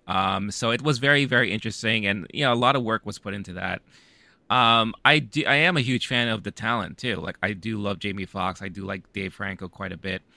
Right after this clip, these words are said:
Um, you know, and it is unfortunate that this movie just kind of fell flat across the board, you know, for, for me personally. Um,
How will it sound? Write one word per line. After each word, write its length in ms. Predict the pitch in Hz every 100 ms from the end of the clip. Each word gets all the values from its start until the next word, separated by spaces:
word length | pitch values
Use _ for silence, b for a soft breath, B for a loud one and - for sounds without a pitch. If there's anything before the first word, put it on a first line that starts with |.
| b b b b
Um, 600 | - 101 98 98 95 92 -
you 140 | 101 104
know, 200 | 98 95
and 440 | - 107 107 104 -
it 140 | 117
is 260 | 120 123 -
unfortunate 720 | 110 107 - 110 - 110 101
that 260 | - 98 98 - -
this 180 | 117 107
movie 200 | 110 104
just 200 | 101 101
kind 200 | - 98
of 80 | 95
fell 320 | - 110 101
flat 500 | 92 - 101 92 - - _ _ _ _ _ -
across 420 | - 113 101 -
the 60 |
board, 460 | 95 95 98 92 95 - _
you 140 | 98
know, 220 | 95 - 87
for, 180 | - 98
for 220 | - 95
me 240 | 92 95
personally. 640 | - 95 95 - - 92 - b b b b b
Um, 380 | - 131 123 123